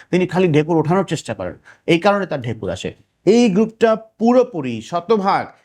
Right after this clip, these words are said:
একদম মানসিক চাপ থেকে ঢেকুরের গ্রুপ ওনারা। ওনাদেরকে আমরা অ্যাসেস করে দেখি, প্রথম কথা ওনাদের মধ্যে স্পেসিফিক কোনো ফোবিয়া বা ভীতি আছে কিনা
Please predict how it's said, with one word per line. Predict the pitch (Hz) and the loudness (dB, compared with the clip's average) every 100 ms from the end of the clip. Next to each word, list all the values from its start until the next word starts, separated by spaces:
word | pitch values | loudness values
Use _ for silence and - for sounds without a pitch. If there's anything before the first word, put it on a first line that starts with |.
| - | -6
একদম | 147 143 160 160 | -4 -4 -4 -2
মানসিক | 120 135 190 214 196 | -2 -2 -2 -4 -4
চাপ | 180 151 - | -2 -2 -2
থেকে | 135 | -6
ঢেকুরের | 127 117 123 117 - - _ - | -2 -2 0 0 -2 -10 _ -6
গ্রুপ | 127 123 127 - | 0 0 -2 -6
ওনারা। | 117 92 - - _ _ - | -4 -4 -6 -12 _ _ -2
ওনাদেরকে | 131 160 170 | 0 0 -2
আমরা | 185 175 | -2 -2
অ্যাসেস | 156 170 | -4 -4
করে | 190 185 | -4 0
দেখি, | 165 180 | 0 -2
প্রথম | 170 175 170 | -4 -2 -2
কথা | 180 185 | 0 0
ওনাদের | 156 170 | 0 0
মধ্যে | 170 175 | -2 -4
স্পেসিফিক | 170 - 170 185 196 | -4 -2 -2 -2 -2
কোনো | 196 156 | -2 0
ফোবিয়া | - 175 180 117 | 0 2 2 -2
বা | 110 | -4
ভীতি | 127 165 | -6 -4
আছে | 170 190 | -4 -4
কিনা | 185 190 | -6 -6